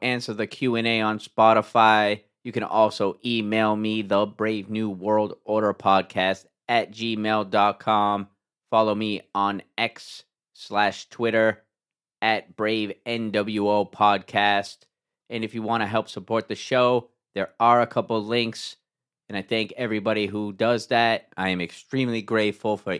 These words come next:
each and every one of you and everybody that's been coming along with me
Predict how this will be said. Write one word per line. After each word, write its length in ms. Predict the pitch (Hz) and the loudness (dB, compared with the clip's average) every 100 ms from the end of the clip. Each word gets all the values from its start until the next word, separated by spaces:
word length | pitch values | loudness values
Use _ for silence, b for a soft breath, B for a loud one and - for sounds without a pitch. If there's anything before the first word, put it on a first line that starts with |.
| - | -6
each 240 | 123 113 | -8 -6
and 100 | 104 | -4
every 220 | 98 101 | -2 -2
one 280 | 95 95 98 | -4 -4 -4
of 40 | 92 | -2
you 320 | 92 90 90 _ - | -4 -6 -8 _ -16
and 140 | 98 - | -14 -4
everybody 460 | 127 117 101 104 | -2 -2 -2 -2
that's 220 | 101 101 - | -2 -4 -6
been 140 | 95 | -12
coming 360 | - 113 113 104 | -6 -4 -4 -2
along 260 | 101 104 | -2 0
with 220 | 98 95 | -2 -6
me 200 | 104 101 | -4 -6